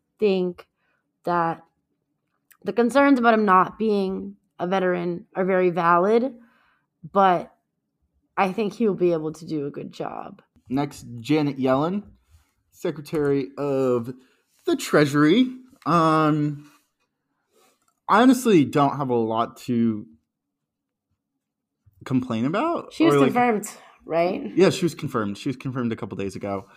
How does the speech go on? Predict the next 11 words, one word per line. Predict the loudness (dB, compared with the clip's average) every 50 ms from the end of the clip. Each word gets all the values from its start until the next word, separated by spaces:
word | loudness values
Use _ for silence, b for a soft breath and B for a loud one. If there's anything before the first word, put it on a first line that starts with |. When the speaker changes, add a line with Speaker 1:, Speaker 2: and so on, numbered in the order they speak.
| b b b b _ -4
Speaker 2:
Um, | -2 0 0 2 2 2 2 2 0 0 -2 -2 0
like, | 2 2 2
I, | 2 0 -2 -6 -10 -14 -14 -8 0
I | 2 4 4
think | 6 6 4 4 4
Yellen | 4 4 4 4 4 2
is, | 0 -2 -4 -8 -12 -18 -20 _ _ -20 -20 -20 _ _ _ _ _ _ _ _ -20 -20 -20 _ _ -18 -16 -14 -16 -16 B B B B B B B B _ _ _ _ _ _ _ _ _ _ _ _ _ _ _ _ -2
I, | 0 2 2 0 -2 -4 -4
I | -2 -2
think | 0 0 -2 -2
that | -2 -4 -4